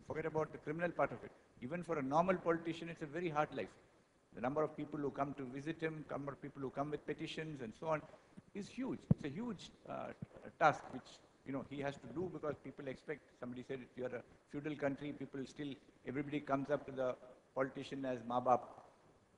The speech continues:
And he has to, he can't say no because he goes back every five years to ask for votes and so on, and everybody looks back and says, "Did you help me or did you not help me?" And that's a big issue. But I think some of these fundamental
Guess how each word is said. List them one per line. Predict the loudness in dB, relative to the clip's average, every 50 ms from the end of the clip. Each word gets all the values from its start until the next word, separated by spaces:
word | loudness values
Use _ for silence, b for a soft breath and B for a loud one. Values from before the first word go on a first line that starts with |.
| -6
And | -6 -6 -6 -8 -14 -20 -20 -20 -20 -20 _ _ _ _ _ _ -6 -2
he | -2 0
has | 0 0 -2 -4
to, | -8
he | -8
can't | -2 -2 -2 -2 0
say | -2 -2 -2 0
no | 0 0 0
because | 0 0 0 0 0 0
he | -2 -4
goes | -2 -2 -2 0
back | 2 0 0 0 0
every | -4 -4 -6
five | -2 0 0 0 2
years | 2 -2 -2 -2 -4
to | -2 2
ask | 2 2 2 0 -6 -6
for | -4 -2 -2 -2
votes | -2 -2 -4 -4 -4 -8
and | -8 -6 -4
so | -2 0
on, | 0 0 -2
and | -4 -4 -8 -12 -18 -10 -6
everybody | -4 -4 -2 -2 -2 -2 -2
looks | -4 -4 -6 -6 -6
back | -4 -2 -2 -2 -4 -14 b b b b b b _ _ -20 -8 -4
and | -4 -4 -2 -2
says, | -2 -4 -2 -4
"Did | -4 -4
you | -2 2
help | 4 2 2 2
me | -2 -2 -2
or | -2 -2
did | -2 -4 -6
you | -4 -2
not | 0 0 -2 0 0
help | -2 -2 -2 -6
me?" | -8 -8 -8 -12 -20 -20 _ -14 -12
And | -6
that's | -6 -6 -6 -6 -10
a | -8
big | -8 -8 -8 -8 -10 -10
issue. | -10 -8 -10 -12 -12 -14 B B B B B B B B B B _ _
But | 4 6
I | 6 6
think | 6 4 0 0 0 -6 -10 -18 -20 -20 -20 -20 -12 4
some | 6 6 6 6 2
of | 0 0
these | -2 -2 -2 -2
fundamental | 2 2 2 4 6 6 6 6 4 4 2 2 2 2